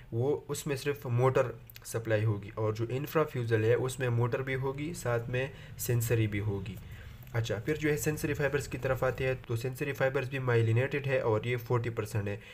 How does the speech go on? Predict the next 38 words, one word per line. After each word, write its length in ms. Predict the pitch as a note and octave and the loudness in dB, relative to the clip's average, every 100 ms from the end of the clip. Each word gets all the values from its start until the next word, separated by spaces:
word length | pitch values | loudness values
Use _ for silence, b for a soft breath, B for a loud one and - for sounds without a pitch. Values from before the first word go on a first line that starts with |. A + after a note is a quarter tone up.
| B A2+ | B -4
मतलब 240 | A2+ C3 | -2 -2
as 220 | C3+ C3 | -2 -4
compare 380 | - A#2+ B2+ B2+ | -2 -2 -2 -2
to 0 | |
motor 280 | A#2 C3 C#3+ C3 | -2 -2 -2 0
fibers 360 | A#2 A#2 A#2 | 2 4 2
इसकी, 420 | B2 A2+ B2+ B2+ B2 B B | 0 -8 -6 -8 -10 B B
उम, 320 | A2 A2 A2 | -8 -6 -6
अ, 560 | G#2+ G#2+ G#2 G#2 - - | -4 -2 -2 -2 -6 -14
तादाद 440 | A2+ G#2+ A2+ A#2 | -4 -2 0 -2
कम 180 | A2+ A2 | -4 -6
है। 280 | G#2 F#2 G2 - _ - | -4 -6 -8 -14 _ -6
फिर 160 | C#3 | -4
जो 160 | C3+ C#3 | -4 -2
है 340 | C3 B2+ B2 | 2 2 0
मसल 300 | A#2 A#2 A#2 | -2 -2 -2
स्पिंडल्स 520 | B2 - B2+ B2+ C3 B2+ | -4 -4 -4 -4 -6 -8
की 140 | - | -4
बात 240 | B2 A#2+ A#2 | -2 -2 -2
की 100 | B2 | -2
है 160 | B2 B2 B B - | -2 -2 B B -4
कि 280 | A#2 A#2 A2 | 0 2 0
spindle 380 | - C3 B2 | -2 -4 -2
shape 220 | A2+ B2 A2+ | -2 -4 -4
sensory 580 | C3+ B2+ C#3 C3 C3 | -4 -4 -2 -2 -2
and 120 | B2+ A#2 | -4 -2
organs 400 | B2 A#2+ B2+ B2+ | -2 -2 -2 -2
of 200 | A2 G#2+ | -4 -4
the 160 | A2+ - | -4 -4
skeletal 400 | B2 B2 A#2+ A2+ | -2 -2 -2 -2
muscle 240 | A2+ B2 | -2 -4
को 300 | A#2+ A#2 A#2 B B | -2 0 0 B B
हम, 440 | - A#2+ A#2+ A#2 G#2+ A2+ - | -4 -4 -4 -6 -4 -6 -6
उम, 60 | A#2+ | -2
मसल 240 | A2+ A2+ | -2 -2
स्पिंडल 320 | A2+ - A2 | -6 -4 -4
कहते 360 | G2+ G#2+ G2+ A2 | -4 -6 -8 -6
हैं। 240 | G2+ G2+ | -8 -8